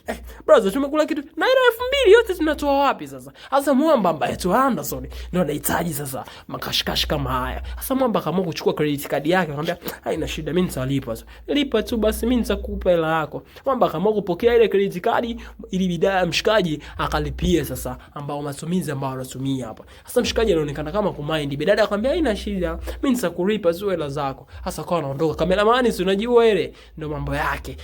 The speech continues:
Akawa anamrekodi mshikaji ile motion. Huko akiwa anarudi nyuma, asije Mwamba akamgonga viganja. Kwa upande wa pili huku mshikaji akaletewa zile video. Basi wakawa wanarudi sasa. Wakarudi Mwamba, akaonekana bidada kwamba mguu wake kama umepata na shida hivi, akaamua kumvua viatu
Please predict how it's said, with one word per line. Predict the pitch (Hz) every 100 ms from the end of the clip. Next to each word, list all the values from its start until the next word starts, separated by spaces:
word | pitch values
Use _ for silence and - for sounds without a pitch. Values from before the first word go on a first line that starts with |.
| -
Akawa | 151 165 151
anamrekodi | 131 123 123 - 170 143
mshikaji | 131 - 143 143 139
ile | 139
motion. | 143 147 143 131 190
Huko | 196 170
akiwa | - 156
anarudi | 147 151 156
nyuma, | 180 160
asije | 143 208 180
Mwamba | 196 196 131
akamgonga | 131 139 139 147
viganja. | 135 160 147 139 120 - - -
Kwa | 175
upande | 185 185
wa |
pili | 185 262 262
huku | 254 190
mshikaji | - - 175
akaletewa | 147 143 139 156
zile | 135 139
video. | 127 127 - - - -
Basi | 135 123 - 135
wakawa | 220 233
wanarudi | 190 175 214 170
sasa. | 135 120 - - - - - - -
Wakarudi | 143 151 185 151
Mwamba, | 156 247 214 151 - - -
akaonekana | 139 170 165 196 202
bidada | 185 208 208 151
kwamba | 143 139 135
mguu | 160 156
wake | 180 165
kama | 214 214
umepata | 156 131 - 135
na | 135
shida | - 175 151
hivi, | 135 131
akaamua | 135 170
kumvua | 156 143 156 226
viatu | 151 185 208 208 202